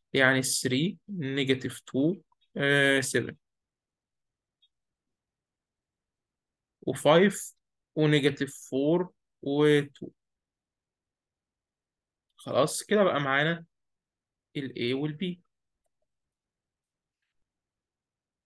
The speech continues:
ما هي ال B هي ال A transpose، مسكت ال A قلبتها. جبت ال A transpose اللي هو ال B أساسا. طيب.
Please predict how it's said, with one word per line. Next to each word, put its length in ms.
ما 80
هي 160
ال 80
B 100
هي 220
ال 140
A 40
transpose، 480
مسكت 300
ال 60
A 300
قلبتها. 440
جبت 300
ال 60
A 180
transpose 760
اللي 100
هو 140
ال 120
B 160
أساسا. 400
طيب. 180